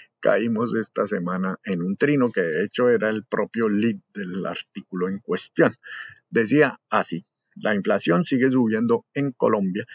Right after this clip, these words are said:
y el dinero que tienen las personas alcanza para comprar cada vez menos".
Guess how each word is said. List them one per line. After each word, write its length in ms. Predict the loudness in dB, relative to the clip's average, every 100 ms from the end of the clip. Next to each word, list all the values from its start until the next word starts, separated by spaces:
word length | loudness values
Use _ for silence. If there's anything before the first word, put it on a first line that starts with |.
| -20 _
y 100 | 2
el 140 | 4
dinero 440 | 6 4 6 4 4
que 100 | 2
tienen 320 | 2 2 4
las 160 | 0 0
personas 520 | -4 0 0 0 -4
alcanza 540 | -6 -6 -2 -2 0 -2
para 240 | -2 -4
comprar 420 | -8 -8 -2 -2 -4 -10
cada 320 | -2 0 0
vez 400 | -4 -6 -14 -16
menos". 680 | -8 -8 -8 -12 -18 -20 -20